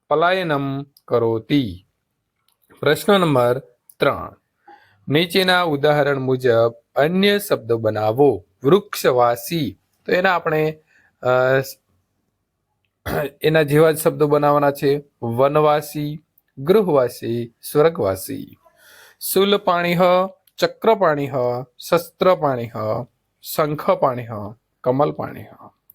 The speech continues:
ત્રિનેત્રધારી, શ્વેતવસ્ત્રધારી, ગૌરમુખધારી, રક્તમુખધારી, હાસ્યમુખધારી. શિલાભક્ષી, વાતભક્ષી, ફલભક્ષી, અન્નભક્ષી,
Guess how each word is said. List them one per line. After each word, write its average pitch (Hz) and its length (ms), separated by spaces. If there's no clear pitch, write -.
ત્રિનેત્રધારી, 180 1160
શ્વેતવસ્ત્રધારી, 165 1300
ગૌરમુખધારી, 143 1160
રક્તમુખધારી, 131 1200
હાસ્યમુખધારી. 107 1160
શિલાભક્ષી, 185 1000
વાતભક્ષી, 139 1080
ફલભક્ષી, 185 1000
અન્નભક્ષી, 135 1000